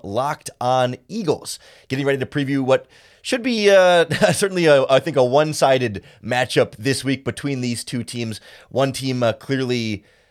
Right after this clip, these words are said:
destined for big things in the playoffs, the other one already mathematically eliminated, but still plenty for both teams to watch for in this game. And you never know if the Bears are in the mood to play a little bit of spoiler in this one as well. So, Louis, as you,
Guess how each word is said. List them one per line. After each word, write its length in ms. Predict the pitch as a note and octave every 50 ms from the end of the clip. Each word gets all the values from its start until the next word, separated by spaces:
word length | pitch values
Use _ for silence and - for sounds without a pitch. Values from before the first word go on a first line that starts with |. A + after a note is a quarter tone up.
| _ _ _
destined 440 | - - - - - D3+ C#3 B2+ A#2
for 320 | - C3+ B2 A#2+ A#2+ A2+ G#2
big 200 | F#2+ C#3+ C3+ A2+
things 300 | - - C#3 C3+ C3 A2+
in 60 | G#2
the 60 | G#2+
playoffs, 400 | - G3+ G3+ G3 F3 E3 - -
the 120 | - C3 D3
other 140 | C#3+ C#3 B2+
one 300 | B2 C3 B2+ B2 A2 - _ _ _ _ _ -
already 440 | A#2 B2 B2 B2 B2 A#2+ A#2 A2+ - -
mathematically 920 | G#2 G2 G#2+ G#2+ G#2 G#2 - - A2 A2 A2 A2 A2 - G#2+ F#2+ F#2+ -
eliminated, 540 | G#2+ G2 G#2 G#2+ G2 F#2+ F#2 G2+ B2+ D#3 D3
but 240 | - E3 - _ -
still 240 | - - - A3+
plenty 340 | - - - F#3 D#3+ D#3 D#3
for 140 | C#3+ - C#3+
both 280 | A#2+ B2 B2+ B2 - -
teams 220 | - C3+ A#2+ -
to 120 | - A#2
watch 320 | G2+ G#2 G#2+ G#2+ - - -
for 200 | - B2 A2 G2+
in 120 | G2 F#2+
this 120 | F#2+ F#2 -
game. 240 | - D3+ G3 B3
And 200 | A#3 G3 E3 - - - - - _ _ -
you 60 | C#3+
never 140 | E3 D3 D#3+
know 80 | D#3+
if 80 | D3+ -
the 60 | -
Bears 240 | B2 C#3 C3+ C3 B2+
are 60 | C3+
in 40 | B2
the 60 | A2+
mood 160 | A2+ A#2+ A#2
to 60 | G#2 G2+
play 180 | - - A2+
a 60 | G#2+
little 160 | G#2 A2 G#2+ G2
bit 120 | - G2+
of 80 | G#2 -
spoiler 400 | - - A2 G#2 G2+ G2 F#2+ F#2
in 200 | - G2+ F#2+ F#2
this 180 | G2+ F#2 -
one 160 | - G2 F#2
as 180 | F2 G2 F#2 F2
well. 220 | G2 G#2 G2 F#2
So, 300 | F#2 - - A#2+ A2 - - - - - -
Louis, 260 | B2+ D#3+ F#3+ F#3 E3
as 160 | D#3+ D3+ - D#3
you, 160 | F3 D#3